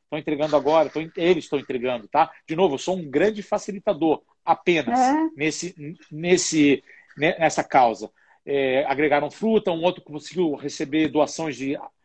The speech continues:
Speaker 1: garrafas de água mineral. Então foi somando as coisinhas e a, e a marmita tá crescendo, a quantidade, crescendo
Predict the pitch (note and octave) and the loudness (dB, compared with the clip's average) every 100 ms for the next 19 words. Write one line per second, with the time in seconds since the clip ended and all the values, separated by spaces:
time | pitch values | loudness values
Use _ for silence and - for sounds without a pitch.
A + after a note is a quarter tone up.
0 | _ - C3 D#3 D3+ D3+ C#3 C#3 D3 D#3 | _ -4 0 0 0 0 -2 -4 0 2
1 | F#3+ F3+ E3 - _ _ - A3 A#3 A3 | 4 2 0 -8 _ _ -18 -8 -6 -6
2 | A3 F3+ G#3+ G#3 F#3+ - F3 C#3+ G#3+ G3 | -6 -6 -8 -6 -10 -8 -8 -8 -8 -2
3 | F#3+ G3 G#3 F3+ E3+ E3 D#3 D3 D#3 E3 | -2 -2 -4 -2 -2 -4 -12 -10 -8 -8
4 | D3+ G3 G#3 F#3+ D#3+ - D3 F3+ F#3 - | -8 -6 -4 -4 -6 -8 -4 -2 -2 -6
5 | C#3+ E3 D#3 D3+ | -10 -10 -8 -8